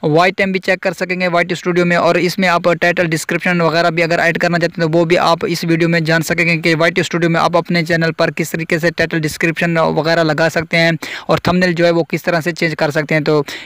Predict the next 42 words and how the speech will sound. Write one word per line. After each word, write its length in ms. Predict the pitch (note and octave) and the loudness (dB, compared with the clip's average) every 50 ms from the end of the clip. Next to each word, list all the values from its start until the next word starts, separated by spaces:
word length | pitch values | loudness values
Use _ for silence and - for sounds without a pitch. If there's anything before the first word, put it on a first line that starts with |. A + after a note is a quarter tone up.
| - | -4
इस 160 | - F3+ E3+ F#3 | -2 -2 0 2
वीडियो 260 | F#3 G3 F#3 G3 F#3+ | 2 4 4 4 2
में 80 | G3 | 2
मैं 120 | F#3+ F#3 F#3 | 2 2 2
आपको 320 | F#3 G3 - F#3+ F#3 F#3 F3 | 2 0 0 0 0 2 2
वाईटी 260 | F3+ F3+ F3 F#3 F3 | 2 0 0 0 -2
स्टूडियो 240 | - - F#3+ F3+ F3+ | -2 -2 -2 -2 -2
के 120 | F3+ E3 | 0 0
बारे 160 | E3+ F3 F3+ | 2 2 2
में 100 | F3 F3 E3 | 0 -2 -2
मुकम्मल 320 | D#3 D3 - E3+ F#3 F3+ | -4 -2 -2 -2 -2 0
तफसील 320 | F3 F3 D3+ - - F3 | -2 -2 -4 -2 -4 -4
से 120 | E3 - F3+ | -2 -2 -2
बताने 300 | E3+ E3+ E3+ E3+ E3+ E3+ | 0 0 0 0 0 2
जा 160 | D#3+ E3 E3+ | 2 2 2
रहा 100 | E3+ E3 | 2 2
हूँ। 160 | D#3+ F3 F3+ | 2 2 2
तो 80 | E3+ F3 | 0 0
ये 200 | D#3+ E3 E3+ E3+ | 0 2 0 0
नए 200 | D#3+ D#3+ E3+ F3+ | 2 2 2 2
यूट्यूबर 500 | F#3+ F#3 F#3+ F#3 F#3 F#3+ F3+ F3 F3 E3+ | 2 2 0 0 2 0 0 0 0 0
के 80 | E3+ | 0
लिए 160 | E3+ E3+ E3+ E3 | 0 0 0 0
बहुत 260 | C#3 C#3+ D#3 E3+ - | 0 0 -2 0 -2
ही 60 | - | -4
अहम 180 | - - E3+ F3 | -4 -2 -2 -2
वीडियो, 300 | F3+ F3+ F3+ F3 F3+ F3 | 0 0 0 0 0 -2
क्योंकि 260 | - - F3 E3 F3+ | -2 -2 -4 -2 -2
इसमें 260 | F3+ E3+ - F#3+ F3+ | -4 -4 -6 -4 -2
आप 200 | F3+ E3+ F3 F3+ | 0 0 0 0
एनालिटिक्स 500 | F3 E3+ E3+ E3 E3 E3+ F3 - F#3 D#3+ | 0 0 0 2 2 0 0 0 -2 -2
यानी 220 | E3 E3+ E3+ F3 F3 | 0 0 0 0 0
कि 100 | E3+ E3+ | -2 -2
वाई 220 | D3+ D#3+ E3 F3 | 0 0 0 0
टाइम 180 | E3+ - E3+ E3+ | 0 -2 -2 0
आप 120 | E3 D#3+ - | -2 -2 -2
कैसे 220 | - F3 E3 - F#3 | -2 -2 -2 -2 -4
चेक 220 | F3 - E3+ D#3+ | -4 -2 -4 -2
कर 120 | - F#3 E3 | 0 -2 -2
सकते 260 | - - D#3+ - F3 | -2 -4 -4 0 0
हैं 80 | E3+ | 2
और 180 | E3 E3 D#3+ D3+ | 2 2 2 0